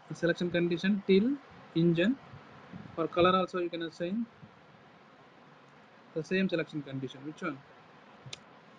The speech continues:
Global one. This is rooftop. Okay, you can assign it to rooftop. No issues. Car selection. Okay. Save.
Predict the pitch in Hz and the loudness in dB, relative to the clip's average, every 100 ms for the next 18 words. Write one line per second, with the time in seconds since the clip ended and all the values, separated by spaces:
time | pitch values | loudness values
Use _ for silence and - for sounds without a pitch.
0 | 156 151 165 160 139 127 - - - - | -4 2 4 4 2 -4 -14 -20 -20 -20
1 | - - - - - - - - - - | -20 -20 -20 -20 -20 -20 -20 -20 -20 -20
2 | - - 156 175 165 160 156 156 143 - | -20 -14 -4 0 4 4 2 0 -2 -4
3 | - 147 139 165 160 160 151 - 165 156 | -18 -12 -4 -2 0 0 0 0 -2 0
4 | 156 151 - 156 - - - - - - | 0 0 0 -2 -2 -14 -20 -18 -20 -20
5 | - - - - - - 160 160 151 160 | -20 -20 -20 -20 -18 -4 2 2 2 -2
6 | 165 - - - - - 156 156 156 151 | -4 -4 -14 -20 -14 -4 -2 0 -2 -8
7 | 151 - 151 - - - - - - - | -8 -10 -14 -14 -18 -20 -20 -20 -20 -18
8 | - - - - - - - - 147 170 | -18 -20 -20 -20 -20 -20 -20 -18 -8 -2
9 | 240 - - - - - - - - - | -2 -4 -20 -20 -20 -20 -20 -20 -20 -20
10 | - - - - - - - - - 160 | -20 -20 -20 -20 -20 -20 -20 -18 0 2